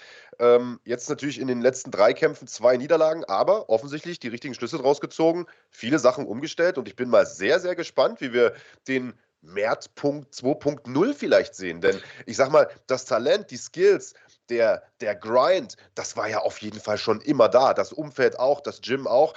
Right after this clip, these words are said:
Wenn man in den letzten Jahren vielleicht irgendeinen kleinen Kritikpunkt finden konnte, dann war's vielleicht wirklich das letzte Quäntchen Aggressivität, was gefehlt hat.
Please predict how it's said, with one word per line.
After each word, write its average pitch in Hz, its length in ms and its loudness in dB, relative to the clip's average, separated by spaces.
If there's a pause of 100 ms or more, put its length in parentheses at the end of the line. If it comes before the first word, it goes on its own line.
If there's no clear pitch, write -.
(280)
Wenn 156 320 0
man 175 300 0
in 156 180 -10
den 143 120 -4
letzten 127 280 -4
Jahren 127 260 4
vielleicht 120 360 0
irgendeinen 135 260 -8
kleinen 113 240 2
Kritikpunkt 123 420 -16
finden 147 200 -12
konnte, 147 200 0
dann 107 140 2
war's 98 220 0
vielleicht 135 240 -2
wirklich 139 320 -8
das - 200 -12
letzte 117 340 -4
Quäntchen - 440 -4
Aggressivität, 107 720 -6
was 117 140 -4
gefehlt 135 320 -4
hat. 113 140 4